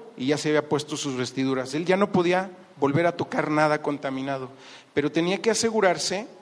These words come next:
que se hubiesen quemado la grasa de los animales en el altar del holocausto por una persona designada.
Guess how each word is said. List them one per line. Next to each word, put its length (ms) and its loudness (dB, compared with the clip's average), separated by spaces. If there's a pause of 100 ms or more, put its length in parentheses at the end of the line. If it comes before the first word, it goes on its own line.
(1080)
que 160 2
se 460 -2
hubiesen 540 -2
quemado 680 2 (340)
la 260 2
grasa 720 2 (280)
de 180 0
los 260 -2
animales 840 0
en 160 -2
el 160 2
altar 320 0
del 200 2
holocausto 760 2 (380)
por 120 0
una 260 2
persona 380 -4
designada. 640 -2